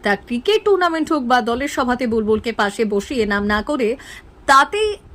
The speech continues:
তাকেই আক্রমণ মন্ত্রীর। রাজনৈতিক মহলের মতে পঞ্চায়েত এবং লোকসভার খারাপ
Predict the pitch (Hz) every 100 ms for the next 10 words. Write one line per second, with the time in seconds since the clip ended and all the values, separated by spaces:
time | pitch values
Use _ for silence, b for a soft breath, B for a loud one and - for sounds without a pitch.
0 | - - 262 277 392 392 311 - 285 277
1 | 233 202 254 - - - B B - 226
2 | 233 359 403 392 349 392 370 349 381 381
3 | 403 - 294 294 339 359 349 330 277 269
4 | 320 277 277 - 233 262